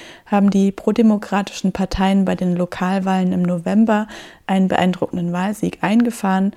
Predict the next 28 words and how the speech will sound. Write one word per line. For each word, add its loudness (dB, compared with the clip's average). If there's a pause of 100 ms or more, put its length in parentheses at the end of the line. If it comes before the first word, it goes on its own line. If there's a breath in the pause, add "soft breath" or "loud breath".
(320 loud breath)
Aktuell 0
hat -2
sich -2
das -2
Coronavirus -2
eben -2
auch -4
in -4
Hongkong -2
ausgebreitet, -2 (380 loud breath)
wodurch 0
auch -2
dort 0
der 0
Alltag -4
zum -2
Ausnahmezustand -2
wird. 0 (640 loud breath)
Abseits 2
von 2
Gesundheitsversorgung 0
und -2
Krankenhauskapazitäten -2
ist -6
die 2
Pandemie 0
in -2
Hongkong 0